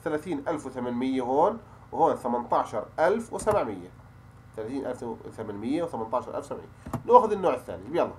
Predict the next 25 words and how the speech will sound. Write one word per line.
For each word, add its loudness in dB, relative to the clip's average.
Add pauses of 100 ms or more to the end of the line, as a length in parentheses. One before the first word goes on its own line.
(140)
الحساب -2
الثاني 2
البنك. -2 (540)
البنك 2
عندي 2
أنا 4
يا 6
سيدنا -4
العزيز -4
طلع 0
لي. -12 (960)
عندي -4
سبعة 2
آلاف 2
وأربعمية 0 (1800)
وعندي -2
سبعمية -2
وثمانين -4
دينار. -14 (540)
تكتب -10
هون. -4 (480)
في -8
إشي -8
هون 2
مبالغ؟ -2